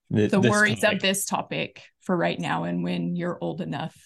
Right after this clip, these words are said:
Speaker 1: And you're ready.
Speaker 2: and
Speaker 1: And
Speaker 2: ready,
Speaker 1: you're prepared
Speaker 2: then
Speaker 1: and you're
Speaker 2: you can
Speaker 1: stronger,
Speaker 2: carry,
Speaker 1: then you can
Speaker 2: carry the
Speaker 1: begin to
Speaker 2: bag."
Speaker 1: carry it.
Speaker 2: And
Speaker 1: And I think that's the idea.
Speaker 2: Yeah. And obviously later in the book, it applies to a situation in her life that where she realizes it's her time to carry the bag,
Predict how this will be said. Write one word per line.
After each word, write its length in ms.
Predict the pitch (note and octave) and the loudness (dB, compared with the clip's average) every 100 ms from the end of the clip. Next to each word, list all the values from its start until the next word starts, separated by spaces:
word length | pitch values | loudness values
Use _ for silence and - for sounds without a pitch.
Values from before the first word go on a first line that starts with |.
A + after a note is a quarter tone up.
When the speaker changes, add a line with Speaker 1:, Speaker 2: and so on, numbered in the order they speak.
| _ _ | _ _
Speaker 1:
And 160 | - G#2+ | -2 0
you're 120 | G2+ | 2
ready. 440 | G2 - - - - | 0 -2 -2 -4 -6
Speaker 2:
and 160 | - G3+ | 0 2
Speaker 1:
And 100 | F3+ | 2
Speaker 2:
ready, 200 | E3+ - | 2 0
Speaker 1:
you're 100 | E3 | 2
prepared 220 | G#2 F#3+ | 2 4
Speaker 2:
then 60 | F#3+ | 4
Speaker 1:
and 80 | F#3 | 4
you're 80 | |
Speaker 2:
you 60 | F3+ | 2
can 40 | |
Speaker 1:
stronger, 400 | E3+ A2+ G2 G2 | 2 2 2 2
Speaker 2:
carry, 200 | F2+ - G#2+ | 0 0 0
Speaker 1:
then 220 | G#2 G#2 | 0 0
you 120 | G2 | -2
can 240 | F#2+ G2+ | -2 -4
Speaker 2:
carry 320 | F#2+ F#3 E3+ D#3 | -4 -4 -4 -4
the 60 | |
Speaker 1:
begin 120 | - F3+ | -2 -2
to 60 | D3 | -4
Speaker 2:
bag." 80 | - | -2
Speaker 1:
carry 140 | F2+ | -2
it. 80 | F#2 | 0
Speaker 2:
And 40 | |
Speaker 1:
And 80 | F#2+ | -2
I 60 | G2+ | -2
think 220 | - G2+ | -2 -2
that's 240 | G2 - - | -2 -6 -6
the 120 | - | -4
idea. 400 | F#2+ G2+ F#2+ - _ | -2 -2 -2 -4 _
Speaker 2:
Yeah. 260 | F3+ E3+ - | -8 -8 -6
And 140 | F#3+ G3 | -2 0
obviously 580 | F#3+ F#3+ - F3+ D#3+ - _ - | 0 -2 -4 -4 -6 -12 _ -4
later 200 | F#3 F3+ | -2 -2
in 80 | F3 | -4
the 60 | |
book, 220 | D#3 E3+ F3+ | -6 -6 -6
it 80 | |
applies 440 | E3 - C#3+ D#3+ D#3 | -8 -6 -4 -4 -8
to 120 | - | -8
a 60 | D#3 | -8
situation 840 | - - - D#3 D#3 - D#3+ D3+ | -10 -10 -10 -8 -8 -8 -8 -6
in 120 | F3+ E3 | -6 -4
her 160 | E3 | -4
life 240 | D#3+ D#3 - | -6 -8 -6
that 180 | D3+ C#3+ | -8 -6
where 100 | D3+ | -8
she 160 | - | -8
realizes 480 | D#3+ D#3 D#3+ E3+ D#3+ | -8 -8 -8 -10 -10
it's 180 | E3 - | -10 -10
her 160 | - D#3+ | -8 -8
time 340 | - D#3+ D3+ | -8 -8 -8
to 100 | - | -10
carry 340 | - D#3 D3 D3 | -10 -8 -8 -8
the 100 | - | -6
bag, 440 | D#3+ D3+ C#3+ D3 | -4 -2 -4 -10